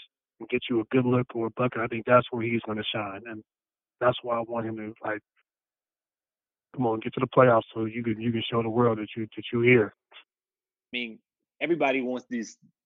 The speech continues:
Speaker 2: wants the San Antonio ass system, man. It just don't work for everybody, man. Like you, you know, and, you know, and, and even
Speaker 1: <laughs> Right.
Speaker 2: they, and, e-, and, and even they have had guys that could get their own bucket, you know, over the past twenty years. Um, you know,
Speaker 1: Right.
Speaker 2: you need,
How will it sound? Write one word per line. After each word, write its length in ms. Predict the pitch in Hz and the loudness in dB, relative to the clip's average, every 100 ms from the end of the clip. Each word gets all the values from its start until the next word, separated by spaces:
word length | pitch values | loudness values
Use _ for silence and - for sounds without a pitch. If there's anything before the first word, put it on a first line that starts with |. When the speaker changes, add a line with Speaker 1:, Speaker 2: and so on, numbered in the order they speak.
| - | -12
Speaker 2:
wants 280 | 113 123 - | -6 -6 -6
the 80 | 104 | -2
San 260 | 131 123 | 2 2
Antonio 500 | - 131 117 104 101 | 0 0 0 2 4
ass 260 | 101 92 - | 2 0 0
system, 360 | 117 - 92 90 | -2 -2 -8 -4
man. 140 | 98 | -2
It 80 | 120 | 0
just 160 | 127 | 2
don't 220 | 117 104 98 | 2 0 2
work 200 | 107 104 | 0 4
for 80 | |
everybody, 500 | 98 101 90 90 85 | 2 2 2 0 0
man. 220 | 85 87 90 | -2 -2 0
Like 160 | 90 87 | 0 2
you, 320 | 110 120 117 - 208 - - | 4 4 2 0 2 4 6
you 80 | 226 | 6
know, 120 | 202 | 8
and, 100 | 214 | 8
you 120 | 117 123 | 8 8
know, 140 | 113 | 8
and, 240 | 123 120 - 139 | 6 4 2 6
and 120 | 135 | 10
even 300 | 156 143 131 | 10 8 8
Speaker 1:
<laughs> 20 | |
Right. 120 | 135 | 8
Speaker 2:
they, 260 | 139 127 120 - | 10 6 4 0
and, 100 | 135 | 4
e-, 140 | 151 | 4
and, 220 | 123 123 110 | 4 -2 -4
and 120 | 127 | 0
even 260 | 156 147 | 0 2
they 160 | 123 131 | 4 4
have 120 | 113 | 4
had 200 | 113 104 | 2 2
guys 300 | 107 107 92 | 4 2 2
that 80 | 104 | -4
could 120 | 95 | -2
get 160 | 107 - | -4 -2
their 160 | 98 | -4
own 140 | 95 82 | -4 0
bucket, 400 | 101 95 90 80 | 0 0 -4 -6
you 100 | 92 | -6
know, 240 | 92 92 | -4 -4
over 180 | 101 92 | -4 -4
the 80 | 92 | -2
past 300 | 110 92 - 104 | 2 0 -2 -8
twenty 160 | 92 | -4
years. 380 | 92 98 92 85 _ _ _ _ - | -2 0 0 -2 _ _ _ _ 4
Um, 560 | 98 98 98 92 95 - 120 | 6 8 6 4 0 -10 -2
you 140 | 101 | 0
know, 80 | 98 | 2
Speaker 1:
Right. 80 | 104 | 4
Speaker 2:
you 140 | 135 | 4
need, 460 | 135 131 127 127 | 8 8 8 6